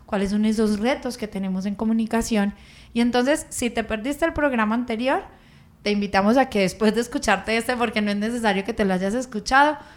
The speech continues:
vayas y lo escuches. Y si lo escuchaste, pues te va a servir mucho esos, esos aspectos que hablamos antes. Entonces, bienvenida, Caro, nuevamente a este programa. Cuéntanos un poquito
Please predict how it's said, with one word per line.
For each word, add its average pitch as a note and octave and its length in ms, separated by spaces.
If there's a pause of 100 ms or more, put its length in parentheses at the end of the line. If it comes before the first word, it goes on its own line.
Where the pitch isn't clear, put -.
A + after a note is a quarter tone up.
(140)
vayas G#3+ 340
y C4 40
lo G#3+ 120
escuches. C4+ 640 (400)
Y A#3 140
si G3 140
lo F3 140
escuchaste, A#3+ 640
pues G#3+ 160
te - 80
va F#3+ 80
a F3+ 40
servir G3 280
mucho A3 300 (100)
esos, A3 440 (360)
esos G#3+ 300
aspectos G#3 600
que - 80
hablamos F3+ 500
antes. E3 420 (280)
Entonces, B3+ 260
bienvenida, B3 540
Caro, B3 240
nuevamente A#3 520
a A3 60
este A3 180
programa. B3 640
Cuéntanos A3 440
un G#3 120
poquito G#3+ 520